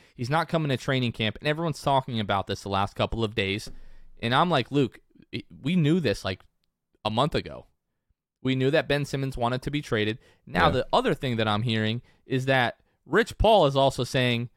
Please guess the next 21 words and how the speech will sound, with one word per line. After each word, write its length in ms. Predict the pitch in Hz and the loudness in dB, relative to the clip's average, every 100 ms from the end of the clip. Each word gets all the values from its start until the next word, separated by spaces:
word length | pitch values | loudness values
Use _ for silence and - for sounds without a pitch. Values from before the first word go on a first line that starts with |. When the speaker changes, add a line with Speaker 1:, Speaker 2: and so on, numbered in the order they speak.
| _ _ - | _ _ 0
Speaker 1:
that, 200 | 127 123 | 2 4
uh, 120 | 117 | 4
Tyrese 480 | 107 - 156 170 135 | 2 2 2 2 -2
Maxey 420 | 123 127 139 - | 0 0 0 -2
needs 200 | 117 113 | -4 -4
to 60 | - | -4
be 100 | 113 | -8
traded 340 | - 120 107 101 | -2 0 0 -2
as 120 | 101 | -2
well. 340 | 113 92 - _ _ | -2 -2 -4 _ _
He 120 | - 160 | 0 4
doesn't 300 | 156 147 139 | 4 2 0
want 220 | 131 127 | 0 0
any 200 | 135 139 | 0 0
of 80 | 131 | 0
his 180 | 120 | -2
clients 440 | - - 123 120 113 | -6 -4 0 0 0
basically 360 | 117 107 - 110 | -2 -2 -4 -8
playing 320 | - 117 113 | -4 -2 -2
in 80 | 104 | -2
Philadelphia. 760 | 110 98 101 110 - 78 80 | -2 -2 -2 -2 -4 -12 -14